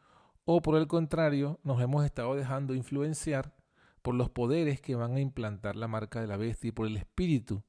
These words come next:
de la, de la marca. O sea, porque, porque también debemos tener eso en cuenta. Si ya el sellamiento, ese es un proceso que ha comenzado en el cuarenta y ocho y que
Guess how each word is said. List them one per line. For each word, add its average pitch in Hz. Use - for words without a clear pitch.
de 120
la, 107
de 113
la 104
marca. 110
O -
sea, 117
porque, 123
porque 131
también 135
debemos 190
tener 156
eso 170
en 165
cuenta. 123
Si 156
ya 160
el 196
sellamiento, 151
ese 123
es 151
un 147
proceso 143
que 135
ha 120
comenzado 127
en 131
el 135
cuarenta 117
y 117
ocho 120
y 135
que 120